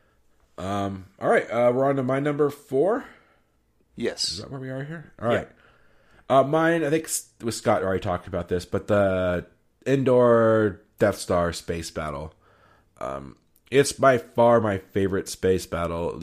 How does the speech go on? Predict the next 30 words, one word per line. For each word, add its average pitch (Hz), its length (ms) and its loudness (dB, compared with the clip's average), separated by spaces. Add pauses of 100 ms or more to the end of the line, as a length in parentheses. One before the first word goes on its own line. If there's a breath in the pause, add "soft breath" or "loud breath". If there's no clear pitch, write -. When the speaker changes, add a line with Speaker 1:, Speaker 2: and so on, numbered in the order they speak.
Speaker 1:
Rogue 156 280 8
One, 156 280 8
since - 440 -6 (220)
it's - 120 -12
come 139 160 -4
out 123 240 2
and 110 100 -2
is, 104 200 -4 (600)
is 101 100 -12
pretty 135 240 0
close, 113 380 2
but 98 280 -4
I 101 120 -8
still 104 220 -4
give 98 160 -4
this 90 140 -8
the 82 160 -8
edge. 82 520 -6 (640 soft breath)
Speaker 3:
What 160 180 -2
about 160 200 0
Speaker 1:
Um, 151 60 -8
Speaker 3:
The 139 80 -4
Last 131 380 -6
Starfighter 113 540 -6
when 104 120 -8
he 95 160 -14 (180)
fires 113 440 -10
off 113 160 -6
the 110 100 -6
Speaker 2:
The 104 40 -6